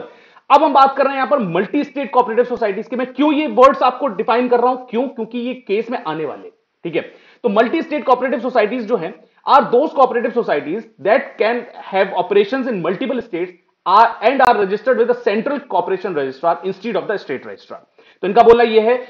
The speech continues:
कि जब कोई भी cooperative society एक state से ज्यादा में function करती है, भाई उनका यूपी में भी है मान लो और एमपी में भी है,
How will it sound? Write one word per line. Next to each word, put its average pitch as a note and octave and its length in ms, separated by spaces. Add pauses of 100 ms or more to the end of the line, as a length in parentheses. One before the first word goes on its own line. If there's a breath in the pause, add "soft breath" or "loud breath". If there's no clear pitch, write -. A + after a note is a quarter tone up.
कि B3+ 80
जब B3+ 340
कोई C#4 220
भी D#4 100
cooperative A#3 420
society G3+ 380
एक A#3+ 320
state B3 280
से D4 80
ज्यादा F#3 380
में A#3+ 120
function F3 360
करती A#2+ 260
है, G2+ 80 (240)
भाई E3 120
उनका F#3 260
यूपी F3+ 320
में G#3 140
भी G#3 120
है F3+ 240
मान E3+ 180
लो F#3 140
और F3 280
एमपी G3+ 220
में A3 120
भी F#3+ 120
है, B2 180